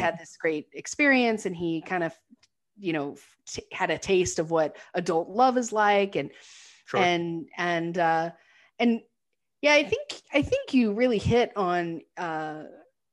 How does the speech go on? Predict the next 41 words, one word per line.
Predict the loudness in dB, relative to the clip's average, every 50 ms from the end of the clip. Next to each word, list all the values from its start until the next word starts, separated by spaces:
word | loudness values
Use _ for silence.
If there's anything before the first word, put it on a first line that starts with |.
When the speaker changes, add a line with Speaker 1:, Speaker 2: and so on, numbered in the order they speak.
| _ _ -12
Speaker 1:
the | -8 -8 -8
point | -6 -2 -2 0 0 0
about, | 0 0 2 2 2 2 0 -2 -4 -4
you | -4
know, | -4 -4 -6 -6 -4
as | -4 -4 -2 -4 -4
you | -6 -6
watch | -4 -2 -2 -2 -2 -2 -4 -6 -6
it | -4
as | -4 -6 -6 -8
a | -10
kid | -12 -10 -6 -4 -4 -2 -4 -4 -6
versus | -8 -8 -8 -8 -10 -10 -8
an | -8 -8 -8
adult | -6 -4 -2 -2 -2 -2 -2 -6 -6
and | -8 -8 -8 -6
why, | -6 -4 -2 -2 -2 -2 -2 -4 -6 -8 -12 _ _ _ _ _ _ _ -8
uh, | -6 -4 -4 -4 -4 -8 -8
this | -6 -4 -4 0
Speaker 2:
Mm-hmm. | 0 0
Speaker 1:
is | 0 0
a | -4 -6
fa-, | -4 -2 -2 -2 -2 -2 -6 -8
a |
favorite | -8 -10 -12 -14 -6 -2 -2 0 0 0 -2 -4 -6 -6
for | -8 -8 -8
so | -6 -4 -4 -4 -4
many | -4 -4 -6 -6
people. | -8 -10 -12 -12 -10 -8 -6 -4 -4 -6 -8 -10 -18 -20 -20 -20 -20 _ _ -6
Um, | -4 -4 -2 -4 -4 -6 -8 -10 -12 _ _ _ _ _ _ _ _ _ 4
there's | 4 4 6
a | 4 4
lot | 4 4 4 4
of | 4 4
layers | 4 2 2 2 4 2 2 2 0 -2
in | -4 -4
it, | -4 -4 -6 -6 -6
and | -6 -4 0
definitely | 2 2 2 2 2 0 0 0 0 0 -2 -2
watching | -2 -2 -2 -2 -2 -4 -4 -6 -4 -4
it | -2 -4 -4 -6 -8